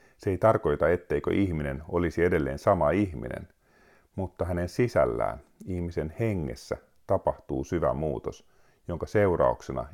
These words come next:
ihmiseen tulee uusi elämä. Ja yhteenveto tästä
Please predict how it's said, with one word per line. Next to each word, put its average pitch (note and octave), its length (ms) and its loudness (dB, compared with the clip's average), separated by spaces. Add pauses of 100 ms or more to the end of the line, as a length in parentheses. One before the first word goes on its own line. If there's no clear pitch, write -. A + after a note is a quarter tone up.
ihmiseen D#2+ 680 -6 (160)
tulee C#2+ 540 -4
uusi E2 560 -4
elämä. C#2+ 400 -6 (2500)
Ja F#2+ 60 0
yhteenveto G#2+ 600 2
tästä D#2+ 340 0